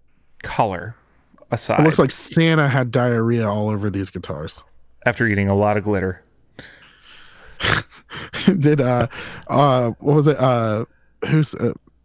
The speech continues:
Speaker 2: Nathaniel
Speaker 1: Berniker
Speaker 2: What's
Speaker 1: sent
Speaker 2: his
Speaker 1: you a ton of glitter?
Speaker 2: Berniker. Yeah,
Speaker 1: Yeah.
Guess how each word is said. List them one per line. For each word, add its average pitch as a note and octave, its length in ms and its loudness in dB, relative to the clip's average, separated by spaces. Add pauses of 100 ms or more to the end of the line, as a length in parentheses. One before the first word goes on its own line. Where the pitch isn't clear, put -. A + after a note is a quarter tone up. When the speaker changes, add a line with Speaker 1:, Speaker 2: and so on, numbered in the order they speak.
(340)
Speaker 2:
Nathaniel B2 1120 0 (840)
Speaker 1:
Berniker A#2+ 400 2
Speaker 2:
What's B2 120 0
Speaker 1:
sent B2+ 120 0
Speaker 2:
his B2+ 140 2
Speaker 1:
you B2 60 4
a A#2+ 40 2
ton B2+ 220 0
of A#2 60 -4
glitter? B2+ 280 2
Speaker 2:
Berniker. B2 340 0 (480)
Yeah, G#2+ 220 2
Speaker 1:
Yeah. G#2 60 2